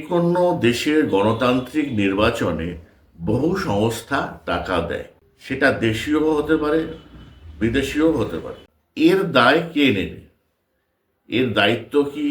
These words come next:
কোনো একটি বিদেশি শক্তির? এর, এর দায় কিন্তু সম্পূর্ণ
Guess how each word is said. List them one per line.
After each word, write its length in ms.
কোনো 200
একটি 260
বিদেশি 440
শক্তির? 520
এর, 220
এর 180
দায় 360
কিন্তু 300
সম্পূর্ণ 600